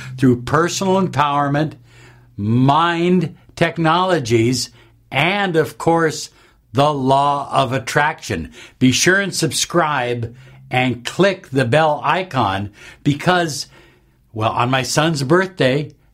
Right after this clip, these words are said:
July fourteenth, we're giving away a complete year of miracle mentoring and alchemy life coaching. And all you need to do is be subscribed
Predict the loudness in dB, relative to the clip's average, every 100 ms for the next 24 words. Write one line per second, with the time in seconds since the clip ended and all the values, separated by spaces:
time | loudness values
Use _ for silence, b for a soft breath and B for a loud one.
0 | -12 -8 0 2 2 2 2 4 2 -2
1 | -4 -8 _ -20 -2 0 2 0 -2 0
2 | 0 -4 -10 -20 B B 0 2 2 2
3 | 2 2 2 2 2 0 -4 -10 _ -4
4 | 0 0 -2 -2 -2 -2 -6 0 2 2
5 | -2 -8 -6 0 4 4 2 -2 -6 -10
6 | -16 _ b b b b b -2 0 0
7 | 0 2 4 2 0 2 2 4 2 0
8 | 0 2 2 -2 B B -4 -4 0 -2
9 | 0 -2 2 2 2 0 -2 -2 0 0
10 | -2 -6 -8 -12 B B -6 -4 0 0
11 | 0 0 0 0 -2 0 4 4 4 0
12 | -2 0 0 0 -2 -6 -6 -8 -4 0
13 | 0 2 -2 -4